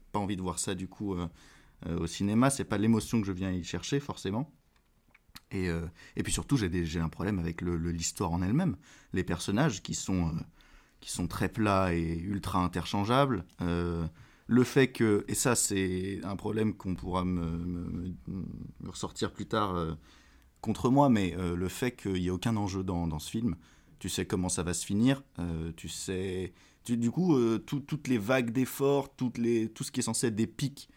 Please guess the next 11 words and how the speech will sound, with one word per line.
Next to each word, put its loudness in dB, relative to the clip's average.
de, 0
de, 0
d'action 4
ou 2
d'émotion 4
ne 2
m'ont 0
pas 2
du 0
tout -2
touché. -2